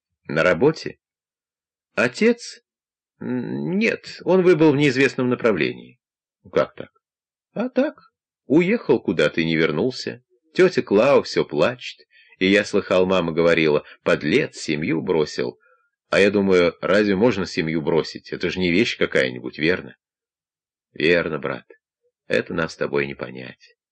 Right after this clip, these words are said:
«Во-во, так и отец сказал, да маму зачем-то поцеловал». «А Вера она что, комсомолка?» «А как же, вполне сознательная», солидно ответил мальчик. «Второй раз уже голосует на выборах.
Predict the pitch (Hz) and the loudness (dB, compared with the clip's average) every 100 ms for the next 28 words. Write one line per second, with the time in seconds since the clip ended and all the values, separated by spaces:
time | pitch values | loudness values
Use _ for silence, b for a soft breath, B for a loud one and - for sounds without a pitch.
0 | _ 82 139 135 82 80 82 - 143 107 | _ 2 4 4 2 0 0 -2 0 2
1 | 78 - 117 - - 73 71 71 - b | 0 2 -2 -2 -4 -2 0 -2 -2 b
2 | - 90 78 67 69 69 69 65 64 - | -4 -2 0 -2 -4 -4 -4 -6 -8 -8
3 | 76 - 69 65 64 64 _ _ _ _ | -6 -2 -2 -2 -4 -10 _ _ _ _
4 | _ _ _ _ _ 95 113 123 120 113 | _ _ _ _ _ -2 2 4 4 4
5 | 104 95 - - - _ 98 98 123 104 | 2 -2 -4 -10 -10 _ -12 -2 0 2
6 | 82 78 - 127 _ _ _ _ _ 214 | 0 -2 -8 -14 _ _ _ _ _ -6
7 | - 62 58 - - _ _ _ 85 73 | -2 -4 -4 -16 -20 _ _ _ 2 2
8 | 64 - 95 123 107 80 107 104 113 117 | -2 -2 -2 2 0 0 -2 -2 -4 -2
9 | 117 113 107 107 107 104 - 98 101 95 | 0 0 0 -2 0 -2 0 0 0 -2
10 | - 98 _ _ _ _ _ _ _ _ | -6 -14 _ _ _ _ _ _ _ _
11 | _ _ _ _ _ - 73 107 98 98 | _ _ _ _ _ -4 2 4 4 2
12 | - 101 101 101 95 - 87 78 80 76 | 0 0 2 4 2 0 -4 -2 -2 -2
13 | 71 64 - _ | -2 -4 -6 _